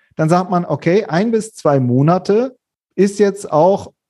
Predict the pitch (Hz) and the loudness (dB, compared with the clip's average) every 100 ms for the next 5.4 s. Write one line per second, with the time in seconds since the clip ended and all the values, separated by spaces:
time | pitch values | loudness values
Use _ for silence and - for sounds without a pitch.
0 | _ 147 170 180 185 180 160 165 165 151 | _ 0 0 0 -2 -2 0 0 0 0
1 | 139 131 131 180 - - 135 127 165 - | -2 0 0 0 -2 -8 -6 -2 -4 -2
2 | 202 202 220 170 139 139 147 160 180 156 | 0 2 0 0 0 0 -2 -2 -4 -2
3 | 143 147 135 127 113 - 175 190 _ _ | -2 -2 0 -2 -2 0 -2 -2 _ _
4 | _ _ 135 170 - 202 226 233 - 151 | _ _ 0 0 -2 0 0 0 0 2
5 | 127 120 110 - | 2 0 -4 -8